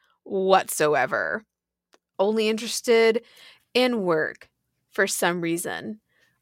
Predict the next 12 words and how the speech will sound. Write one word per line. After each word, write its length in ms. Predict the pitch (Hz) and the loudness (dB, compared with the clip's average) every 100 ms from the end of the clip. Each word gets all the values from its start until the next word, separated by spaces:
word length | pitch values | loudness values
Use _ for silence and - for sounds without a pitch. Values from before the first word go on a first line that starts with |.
| _ | _
Only 300 | 185 185 180 175 | -8 -4 -2 -4
interested 500 | 190 196 - 180 151 | -6 -8 -4 -4 -4
in 160 | 180 - | -10 -2
board 340 | 311 320 320 247 | 0 2 2 0
meetings 760 | 269 269 269 269 262 262 - _ _ _ _ - | -4 -4 -6 -6 -8 -12 -16 _ _ _ _ -6
and 360 | 269 262 254 233 _ _ | 0 0 0 -8 _ _
coffee 800 | - 208 185 - 185 175 170 185 _ _ _ _ _ _ - | -2 4 4 4 0 2 0 -4 _ _ _ _ _ _ -12
and 340 | 196 190 180 190 | -8 -6 -4 -4
reading 360 | 240 233 226 | -2 -2 -2
the 80 | 196 | -4
stupid 720 | - - - - 220 214 185 | -4 -8 -10 -6 -4 -2 -2
newspaper. 840 | 170 156 165 - 175 - 110 139 | -2 -6 -6 -10 -14 -12 -12 -12